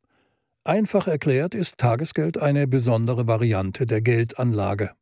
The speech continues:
bei der Geld auf ein Konto eingezahlt beziehungsweise abgehoben werden kann. Das angelegte Geld unterliegt einem variablen Zinssatz,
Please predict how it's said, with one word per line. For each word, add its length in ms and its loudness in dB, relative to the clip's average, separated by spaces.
bei 140 0
der 460 -2
Geld 340 0
auf 260 -2
ein 200 0
Konto 380 0
eingezahlt 880 -2
beziehungsweise 760 -2
abgehoben 720 -2
werden 320 -2
kann. 260 -4
Das 180 2
angelegte 500 0
Geld 280 -2
unterliegt 540 0
einem 360 0
variablen 720 -2
Zinssatz, 800 -2